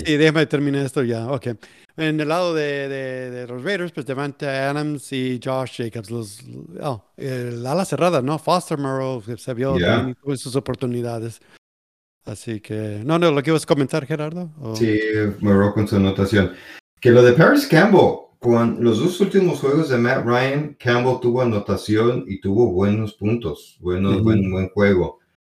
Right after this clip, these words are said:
Speaker 2: Después, los de, los dos juegos de Sam, no apareció Campbell. Y vuelve a regresar Ryan y se vuelve a lucir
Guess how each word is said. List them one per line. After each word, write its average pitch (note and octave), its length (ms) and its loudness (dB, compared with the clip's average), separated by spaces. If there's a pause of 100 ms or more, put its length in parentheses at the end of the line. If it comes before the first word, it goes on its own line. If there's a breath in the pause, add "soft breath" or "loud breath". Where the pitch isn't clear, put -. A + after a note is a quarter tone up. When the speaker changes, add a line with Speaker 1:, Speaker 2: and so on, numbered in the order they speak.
(100)
Speaker 2:
Después, A2 500 2
los G2+ 180 4
de, G2 60 2 (340)
los F#2+ 160 4
dos A2 160 2
juegos A#2+ 280 8
de G#2+ 100 2
Sam, A#2+ 500 2 (500)
no G2+ 580 4
apareció F#2+ 500 -2
Campbell. G2+ 480 -2 (260)
Y E2 160 -6
vuelve G#2 300 2
a - 20 -4
regresar G2 480 0
Ryan G#2+ 460 -2 (200)
y F2 160 -6
se E2 180 -8
vuelve F2 280 0
a - 20 4
lucir F#2 340 -2